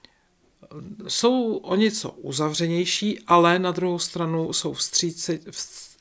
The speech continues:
vstřícnější a jsou takový laskavější vůči sobě. Trošku někdo by řekl, že to je možná klišé, ale,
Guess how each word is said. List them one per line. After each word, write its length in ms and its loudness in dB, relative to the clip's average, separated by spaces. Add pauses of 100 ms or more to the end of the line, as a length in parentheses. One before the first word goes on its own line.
(140)
vstřícnější 1400 -2 (580)
a 680 4
jsou 500 2
takový 340 -4
laskavější 760 -2
vůči 320 -4
sobě. 520 -2 (500)
Trošku 540 0
někdo 240 -2
by 100 -4
řekl, 180 -6
že 80 -6
to 120 -2
je 60 2
možná 340 -4
klišé, 540 -2
ale, 300 0